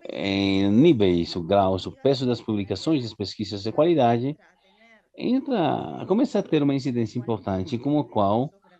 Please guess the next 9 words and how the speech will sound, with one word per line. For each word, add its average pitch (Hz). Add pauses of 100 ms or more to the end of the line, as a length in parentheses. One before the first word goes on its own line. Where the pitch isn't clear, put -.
(220)
é, 98 (1000)
então, 143 (360)
tem 214 (560)
essa 120
dificuldade. 113
Para 104
isso, 131
na 104
universidade, 95